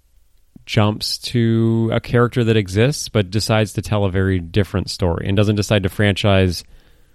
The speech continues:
the, the story, like, the plot, or keep anything really going. It's just, like, a totally new movie. I think that's what Mike was worried about in, after watching the first one. It's like, "I don't, like, this is a movie. I don't need more of this." And I think Refn just was like,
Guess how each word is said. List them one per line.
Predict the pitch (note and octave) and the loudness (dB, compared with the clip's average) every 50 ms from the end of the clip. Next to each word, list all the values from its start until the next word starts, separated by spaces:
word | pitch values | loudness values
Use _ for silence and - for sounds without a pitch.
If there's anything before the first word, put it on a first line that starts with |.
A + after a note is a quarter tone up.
| _ _ _ _ _ _ _ _ _ _ - | _ _ _ _ _ _ _ _ _ _ -4
the, | - - - _ _ _ _ _ - A3 G#3 G#3 F#3+ - _ _ - | -4 -4 -4 _ _ _ _ _ -20 -20 -20 -20 -20 -20 _ _ -2
the | A#2+ A#2+ | 0 0
story, | - - - - B2 A2+ A#2+ C3 - - | 0 0 0 2 4 4 4 4 2 0
like, | B2+ A2+ | -2 -2
the | - A2 | 0 -2
plot, | - - - - G2+ F#2 F#2+ G#2+ A#2 A#2 A#2 - - - | -2 -2 -2 -2 -2 -4 -2 -2 -4 -4 -6 -8 -6 -2
or | A2 G#2 G2+ F2+ F#2 - | 0 0 0 0 -2 -6
keep | - - A#2 - | -6 -4 -4 -4
anything | - G2+ G#2+ A#2+ B2 A2+ - A#2+ A2+ G2+ | 0 2 2 2 2 2 2 0 0 2
really | A2 G#2+ G#2+ G#2 | 2 2 2 2
going. | F#2+ G#2 G2 G2+ A2 A2+ G#2+ | 2 2 2 4 4 4 2
It's | G2 - - | 0 -2 -4
just, | - - | -4 -2
like, | G2+ G2 | -2 -2
a | |
totally | F#2 - - - C3+ C3+ B2 A#2 A2 | -2 -4 -2 0 2 4 4 4 4
new | G#2 G2+ G2 G2 | 4 4 4 4
movie. | F#2+ G2+ A2+ A2 G2+ G2+ | 4 4 4 4 4 2
I | F#2+ | 2
think | A#2 A2 | 2 0
that's | A2+ G2 | 0 0
what | G#2+ G2 | -2 -2
Mike | F#2 F2+ F#2+ G#2 - - | 0 0 0 0 0 -2
was | G#2+ F#2 | -2 -2
worried | F#2+ F#2 F#2+ G2 G2 F#2+ | 0 0 0 0 0 -2
about | F#2+ E2 F2+ F2 F2 F#2 - - - - - _ _ _ _ _ - - _ _ _ - _ - - | -2 -2 -2 -2 -2 -4 -6 -8 -14 -20 -20 _ _ _ _ _ -20 -20 _ _ _ -20 _ -14 -6
in, | A#2+ A2 G2+ F#2+ F#2 F2 - - - - | -4 -2 -2 -2 -2 -6 -8 -12 -10 -4
after | G#2+ G#2 G#2 - G#2 | -2 -2 -2 -2 -2
watching | G2+ G2 F2 F2+ | -2 -2 -2 -4
the | F2+ E2+ | -8 -8
first | - - A2+ A2+ G2+ - | -4 -2 0 0 0 -2
one. | G2 | -6
It's | F2+ G#2 | -6 -6
like, | G2 - | -6 -2
"I | G2 G#2+ | 0 2
don't, | G#2+ A2+ G#2+ - _ _ _ - - | 2 2 0 -2 _ _ _ -18 -10
like, | - G2+ F#2+ F2 | -8 -6 -2 0
this | A#2+ A#2 G#2 | 0 0 0
is | G2+ F#2 | 0 -4
a | F2 | -2
movie. | F2 F#2+ A2+ A#2 F2+ F2+ F2 | 2 4 4 4 4 2 -2
I | F2 | -2
don't | F2+ F#2 F2+ F2 | -2 -4 -4 -4
need | F#2 F2+ E2+ | -4 -4 -2
more | F2 G2 A2 G#2+ G2 | 0 2 2 2 2
of | F2 E2 | 0 0
this." | F#2+ G#2 F#2+ F#2 G2 - - F#2 | 0 0 0 0 -2 -8 -8 -6
And | F2 | -6
I | F2+ | -6
think | - - F#2+ F2+ E2 - - - _ _ _ _ - - - - - - | -4 -4 -6 -6 -6 -12 -18 -20 _ _ _ _ -20 -20 -20 -12 -4 -2
Refn | G2+ F#2+ - - G#2 G2 F#2 | 0 0 0 0 -2 -2 -2
just | F#2 F2+ - - | -2 -4 -4 -6
was | F#2+ E2+ - | -6 -2 0
like, | G2 F#2 F2 - | 0 0 -2 -4